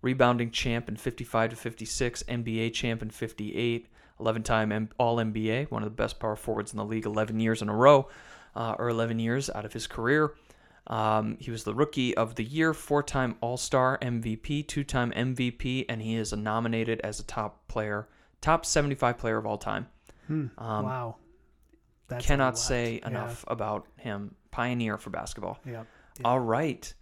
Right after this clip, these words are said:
Speaker 1: Next pick is infamous number
Speaker 2: The
Speaker 1: ten.
Speaker 2: number ten.
Speaker 1: You've got it,
Speaker 2: So,
Speaker 1: man.
Speaker 2: I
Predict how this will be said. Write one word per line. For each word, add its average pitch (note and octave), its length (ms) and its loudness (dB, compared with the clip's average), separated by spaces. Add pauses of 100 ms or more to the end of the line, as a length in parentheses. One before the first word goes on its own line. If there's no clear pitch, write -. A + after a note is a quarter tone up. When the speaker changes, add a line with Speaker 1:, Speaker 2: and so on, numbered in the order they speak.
(280)
Speaker 1:
Next A#2+ 540 -2
pick F#3+ 460 -2
is D3 420 4 (380)
infamous C#3+ 720 -2
number A2+ 400 -4
Speaker 2:
The - 60 -14
Speaker 1:
ten. A#2 340 -2
Speaker 2:
number D#3 240 -2
ten. C3+ 680 -4 (400)
Speaker 1:
You've B2 300 -6
got A#2+ 240 2
it, G#2 80 -2
Speaker 2:
So, B2 100 -4
Speaker 1:
man. A#2+ 220 -4 (280)
Speaker 2:
I F3 580 -2